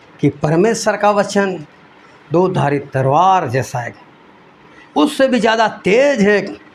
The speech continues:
और जब ये तलवार चलती है, ये परमेश्वर का वचन चलता है, तो यहाँ पर लिखा है प्राण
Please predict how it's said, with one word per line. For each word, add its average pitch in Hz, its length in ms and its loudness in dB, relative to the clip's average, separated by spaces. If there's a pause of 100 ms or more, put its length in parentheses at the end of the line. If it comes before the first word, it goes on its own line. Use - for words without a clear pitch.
(680)
और 196 180 2
जब 196 220 2
ये 185 100 2
तलवार 190 480 0
चलती 180 400 -2
है, 156 120 2 (640)
ये 233 80 4
परमेश्वर 220 440 -2
का 220 120 2
वचन 247 500 -2
चलता 185 380 0
है, 156 360 -2 (880)
तो 156 100 0
यहाँ 165 260 2
पर 180 160 -2
लिखा 160 280 -2
है 139 240 -2
प्राण 202 460 0